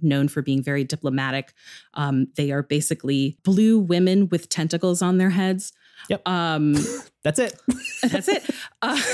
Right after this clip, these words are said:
Speaker 1: <laughs> uh, the Solarians, who are, like, an amphibious species, they, they were modeled after, uh, Greys, which are, like, the, the aliens, uh,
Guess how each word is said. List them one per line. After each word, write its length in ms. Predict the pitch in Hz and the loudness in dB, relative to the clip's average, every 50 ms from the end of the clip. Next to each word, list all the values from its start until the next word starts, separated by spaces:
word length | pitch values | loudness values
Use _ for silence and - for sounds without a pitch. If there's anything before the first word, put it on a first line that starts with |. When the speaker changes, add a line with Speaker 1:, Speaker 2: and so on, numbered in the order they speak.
| 339 277 233 240 - 381 - 262 302 - - 285 233 - - - - | 0 0 0 0 0 2 2 2 0 0 -2 -6 -6 -6 -10 -12 -12
Speaker 1:
<laughs> 260 | - - 180 _ - | -12 -12 -12 _ -4
uh, 280 | 196 190 180 180 175 - 175 | -2 -2 0 -2 -2 -2 0
the 200 | 185 190 180 175 | 2 4 4 4
Solarians, 720 | 165 - - 175 175 202 202 202 196 185 185 185 185 - | 2 2 0 2 2 2 2 2 2 2 4 2 2 2
who 120 | - 180 165 | 2 2 2
are, 140 | 160 156 156 | 2 2 0
like, 180 | 147 147 - - | 0 -2 -2 0
an 240 | - 165 160 156 - - | 0 2 2 2 2 0
amphibious 560 | 160 156 - - 214 190 208 185 175 175 - | -2 -2 0 0 0 2 2 2 0 0 -2
species, 520 | - - 165 165 - - 165 151 151 - | -2 0 0 0 2 2 2 2 2 0
they, 260 | - 170 165 165 160 | 0 0 2 2 0
they 220 | - 165 165 175 170 | 0 -2 0 0 2
were 140 | 165 175 175 | 2 4 4
modeled 440 | 175 190 185 190 208 220 220 202 - - | 4 4 2 0 0 0 -2 -2 -2 -4
after, 680 | 165 165 160 - - - 160 151 147 139 139 139 - - | -6 -6 -6 -6 -4 -2 0 0 0 0 -2 -4 -4 -4
uh, 260 | 147 143 135 131 135 | -4 -2 -2 -2 -4
Greys, 580 | 147 - 151 139 139 135 143 151 165 175 - | -6 -6 -4 -4 -2 0 0 0 0 -2 -2
which 160 | 160 127 - - | -4 -6 -6 -4
are, 80 | 135 131 | -4 -4
like, 180 | 127 135 - | -4 -6 -6
the, 380 | - 147 131 131 120 135 - - - - - | -6 -6 -4 -2 -2 -4 -4 -6 -10 -12 -10
the 160 | - - - | -10 -6 -6
aliens, 680 | 131 131 131 135 131 131 135 131 135 139 - - - - _ - | -4 -4 -2 -2 -2 0 0 0 0 0 0 -2 -4 -4 _ -10
uh, 400 | - 143 135 131 127 123 131 - | -8 -8 -8 -8 -8 -8 -8 -10